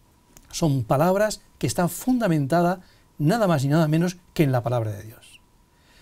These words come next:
Yo os animo a que con vuestra, eh,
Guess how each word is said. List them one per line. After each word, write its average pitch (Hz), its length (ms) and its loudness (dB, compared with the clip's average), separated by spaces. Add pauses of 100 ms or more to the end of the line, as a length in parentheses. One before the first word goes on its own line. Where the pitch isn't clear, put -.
(760)
Yo 180 220 0
os 185 120 -6
animo 131 400 -2 (520)
a 131 160 -4
que 135 200 -2
con 131 440 -2
vuestra, 135 560 -2 (460)
eh, 135 420 -4